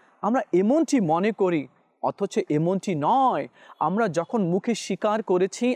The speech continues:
আমাদের এক আল্লাহ আছে, তো সে আছে এবং সে আমাদেরকে দেখছে এবং সেই কিয়ামতের দিনে আমাদের বিচার করবে। আল্লাহ আমাদের সবাইকে বোঝার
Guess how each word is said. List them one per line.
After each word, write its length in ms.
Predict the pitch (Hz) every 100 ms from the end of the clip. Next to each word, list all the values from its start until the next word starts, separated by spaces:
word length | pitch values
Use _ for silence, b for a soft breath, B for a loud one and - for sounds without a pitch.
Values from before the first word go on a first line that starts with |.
| -
আমাদের 420 | 180 202 233 254 - -
এক 240 | 214 - -
আল্লাহ 420 | 247 277 330 277
আছে, 360 | 202 202 202 147 - B B
তো 100 | 320
সে 260 | - - 349 - _ -
আছে 400 | 247 330 - 330
এবং 240 | 285 311
সে 160 | - 320
আমাদেরকে 500 | 262 285 294 - 285
দেখছে 560 | 175 254 359 - -
এবং 360 | 302 240 254 302
সেই 380 | - 311 359 262 B B B
কিয়ামতের 540 | 294 302 339 277 277 190
দিনে 340 | 262 233 160 -
আমাদের 480 | 180 240 247 190 269 - -
বিচার 840 | 135 185 233 - 247 302 339 285
করবে। 520 | - 175 156 165 165 131 _ _ _ _ _ _ _ _
আল্লাহ 240 | 170 190 214
আমাদের 240 | 226 214
সবাইকে 560 | - 185 220 262 226 165 B B 147
বোঝার 460 | 170 285 240 302